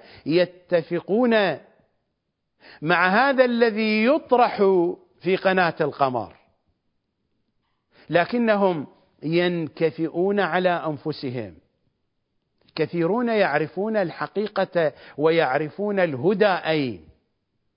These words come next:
لكنهم حفاظا على مصالحهم، وفي كثير من الأحيان مصالحهم لا تتضرر،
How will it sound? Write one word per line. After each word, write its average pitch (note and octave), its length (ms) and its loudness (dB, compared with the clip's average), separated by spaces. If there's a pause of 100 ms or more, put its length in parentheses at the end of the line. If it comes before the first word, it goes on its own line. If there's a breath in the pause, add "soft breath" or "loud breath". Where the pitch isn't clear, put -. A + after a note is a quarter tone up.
(1120)
لكنهم D#3+ 720 -2 (200 soft breath)
حفاظا G#3 840 -2
على E3+ 480 0 (300 soft breath)
مصالحهم، F3+ 1120 0 (960)
وفي D#3+ 300 -2
كثير G3+ 520 0
من F3 280 -2
الأحيان F3 840 -2 (240 loud breath)
مصالحهم E3+ 1000 -2
لا F#3+ 180 -2
تتضرر، E3+ 920 -2